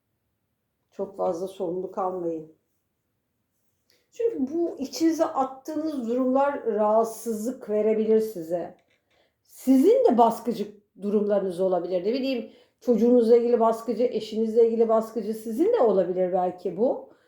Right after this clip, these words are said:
durum. Ama hani, e, siz de böyle yapıyor olabilirsiniz ama sanki size yapılan daha farklı. Böyle ikili oynama ya da bir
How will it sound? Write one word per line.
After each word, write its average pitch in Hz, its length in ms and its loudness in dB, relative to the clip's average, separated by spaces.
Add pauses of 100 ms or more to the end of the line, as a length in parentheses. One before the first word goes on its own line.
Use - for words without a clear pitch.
(180)
durum. 226 260 4
Ama 427 420 -2 (240)
hani, 269 160 -2 (300)
e, 220 480 4
siz 330 360 -8
de 370 120 0
böyle 349 180 2
yapıyor 330 280 0
olabilirsiniz 339 560 -2
ama 285 300 2 (260)
sanki 339 360 0
size 247 320 0
yapılan 320 520 2
daha 302 200 4
farklı. 226 400 0
Böyle 247 240 0
ikili 285 520 -4
oynama 262 540 4
ya 262 200 0
da 262 140 2
bir 262 280 -4